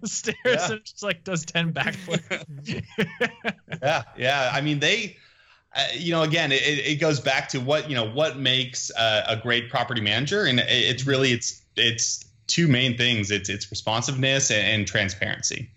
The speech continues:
Speaker 1: Yeah.
Speaker 2: You know, we, we want them to, uh, you know, if they are going to charge our owner something,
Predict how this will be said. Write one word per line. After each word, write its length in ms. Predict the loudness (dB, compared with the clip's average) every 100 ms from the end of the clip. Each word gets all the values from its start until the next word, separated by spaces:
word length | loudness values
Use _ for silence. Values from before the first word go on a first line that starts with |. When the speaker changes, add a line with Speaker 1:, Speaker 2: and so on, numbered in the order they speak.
| -20 -18 -4
Speaker 1:
Yeah. 180 | 0
Speaker 2:
You 60 | 0
know, 180 | 0 0
we, 160 | 0 0
we 160 | 2 2
want 300 | 4 2 0
them 420 | 0 2 0 0
to, 520 | 0 2 4 4 0 -2 -12 -20 _ _
uh, 560 | 0 2 2 2 2 -2 -4
you 180 | -2
know, 220 | 2 0 -2
if 200 | -4 -2
they 180 | 2 4
are 120 | 4
going 240 | 2 0 0
to 100 | -2
charge 440 | 0 2 2 2
our 200 | 0 0
owner 260 | 0 0 0
something, 580 | 0 -2 -2 -2 -4